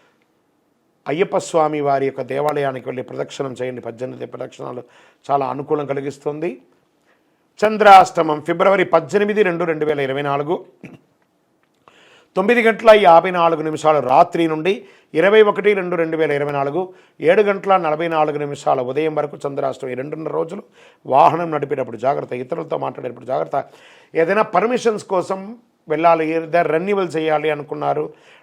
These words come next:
లేదా ఇవన్నీ కూడా లీగల్ ఇష్యూస్ ఏమైనా ఉంటే ఈ రెండున్నర రోజులు చాలా జాగ్రత్తగా ఉండండి. ఇంకనూ సకల దోషాలు తొలగి ఆనందంగా ఉండడానికి ఐశ్వర్య సిద్ధి పంచధూపంతో ధూపం వేయండి, విజయోస్తు.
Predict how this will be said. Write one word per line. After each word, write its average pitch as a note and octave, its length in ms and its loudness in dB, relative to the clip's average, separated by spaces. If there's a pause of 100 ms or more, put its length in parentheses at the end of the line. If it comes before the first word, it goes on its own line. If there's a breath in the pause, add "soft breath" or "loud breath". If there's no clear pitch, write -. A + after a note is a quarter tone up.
లేదా E3 280 4
ఇవన్నీ D#3+ 220 -4
కూడా E3 180 2
లీగల్ F3+ 500 -2
ఇష్యూస్ D#3+ 320 -4
ఏమైనా D3+ 260 -4
ఉంటే E3+ 240 -10 (240 soft breath)
ఈ C3+ 60 -2
రెండున్నర D#3 380 0
రోజులు D#3+ 380 0
చాలా C3+ 120 0
జాగ్రత్తగా C#3 600 0
ఉండండి. C3+ 380 -8 (360 soft breath)
ఇంకనూ G3+ 420 -6
సకల D3 220 -4
దోషాలు D#3 400 -2
తొలగి C#3 300 -6
ఆనందంగా C#3+ 580 -6
ఉండడానికి C#3 640 -6 (340 loud breath)
ఐశ్వర్య F#3+ 680 -4
సిద్ధి D3+ 360 -10
పంచధూపంతో D3 960 -8
ధూపం B2 340 -10
వేయండి, A#2+ 460 -12 (480 soft breath)
విజయోస్తు. B2 680 -4